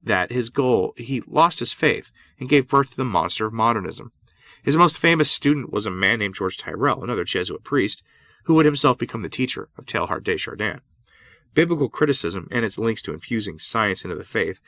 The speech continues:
and replacing the faith with a sort of sentimental materialism can be hard to grasp. Let me know in the comments if you understood the basics of this, though.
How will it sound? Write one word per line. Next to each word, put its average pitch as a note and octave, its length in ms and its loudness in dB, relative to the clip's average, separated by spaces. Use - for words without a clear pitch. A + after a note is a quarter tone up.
and D3 120 4
replacing D#3+ 420 2
the B2 60 -2
faith A2+ 300 2
with F#2+ 100 -4
a F#2 40 -2
sort G2+ 200 0
of - 80 -8
sentimental G#2+ 560 -4
materialism F#2+ 640 0
can B2 120 -6
be A2+ 80 0
hard G2 160 -4
to F2+ 40 -10
grasp. F#2+ 400 -2
Let D3+ 140 4
me F#3 80 6
know F3+ 80 4
in D#3 60 0
the C#3 60 6
comments C3 320 0
if A2 60 -6
you A#2 60 0
understood A2 300 -4
the E2 60 -6
basics F2+ 380 0
of - 80 -6
this, - 240 -6
though. D#2+ 320 -8